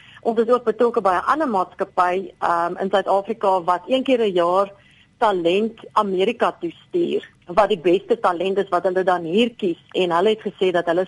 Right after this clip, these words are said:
saam met ons sal werk om die gestremde mense wat dan die beste is, ook daai kant toe oor te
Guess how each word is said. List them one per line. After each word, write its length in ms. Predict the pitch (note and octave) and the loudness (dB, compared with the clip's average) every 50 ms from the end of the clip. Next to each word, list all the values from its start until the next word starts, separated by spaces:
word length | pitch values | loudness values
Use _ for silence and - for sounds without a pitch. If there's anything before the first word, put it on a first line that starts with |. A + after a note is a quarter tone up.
| - | 0
saam 160 | - A3 A3 | 0 0 0
met 160 | A3 G#3+ G#3+ - | 0 -2 -4 -4
ons 200 | F3+ F#3 F3 - | -4 -6 -4 -2
sal 200 | - E3 E3 D#3 | -2 -2 -2 2
werk 380 | F3+ F#3 F#3 F3 E3+ - - - _ _ _ _ _ _ _ _ _ - | 2 2 2 2 -2 -4 -8 -16 _ _ _ _ _ _ _ _ _ -4
om 200 | A3+ A3+ A3 G#3 | -2 -2 0 2
die 120 | G3+ G3+ | 0 0
gestremde 800 | G3 G#3+ F3+ - - - _ - C4+ D4 D4+ D#4 D4+ C4 A#3 G#3 | 0 -2 -8 -8 -12 -14 _ -2 0 0 2 0 0 0 0 0
mense 640 | F#3+ F3 E3 E3+ D#3+ E3 E3+ - - E3+ E3 D#3+ E3 - | 0 0 -2 0 0 -2 -2 -2 -2 -2 -2 -2 -4 -10
wat 300 | - E3+ D#3+ F3 F3 F3 | -8 -2 0 0 0 0
dan 180 | F#3 E3+ F3 E3+ | -2 -2 -2 -2
die 100 | F3+ F3 | -4 -2
beste 480 | D#3+ E3 E3 F3 F3 - - F3 E3 - | 0 0 0 0 0 -2 -4 -4 -4 -2
is, 140 | D#3+ D#3 - - _ - | -4 -6 -6 -10 _ -4
ook 380 | A#3+ A#3 A3+ F#3+ - - - _ _ _ _ _ - | 0 2 2 2 0 -8 -20 _ _ _ _ _ -4
daai 200 | F3+ F3 E3 E3+ | -2 0 0 0
kant 260 | E3 - F#3 F3 E3 | -2 -4 -6 -6 -4
toe 220 | - F3+ E3+ D#3 D#3 - _ _ | -2 0 0 -2 -2 -6 _ _
oor 280 | - B3 A3+ G#3 G3+ - | 0 2 2 2 2 0
te 140 | G3 F3+ | -4 -4